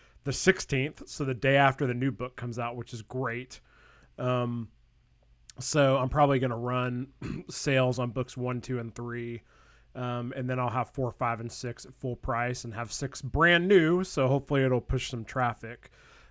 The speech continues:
uh, to that book, which is, which is really cool.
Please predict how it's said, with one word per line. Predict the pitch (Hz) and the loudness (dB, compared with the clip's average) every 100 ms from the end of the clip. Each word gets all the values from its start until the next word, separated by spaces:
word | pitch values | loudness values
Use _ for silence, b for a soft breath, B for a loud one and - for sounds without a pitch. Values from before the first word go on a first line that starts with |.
| _ | _
uh, | 127 123 | -4 -2
to | - | -2
that | 131 123 | -2 -2
book, | 107 123 120 | 0 -2 0
which | 127 123 131 | -4 -2 -4
is, | 117 | -4
which | 151 127 - | -4 -6 -6
is | 113 | -6
really | 123 127 120 | -6 -6 -6
cool. | - 131 127 135 135 | -6 -4 -2 -4 -8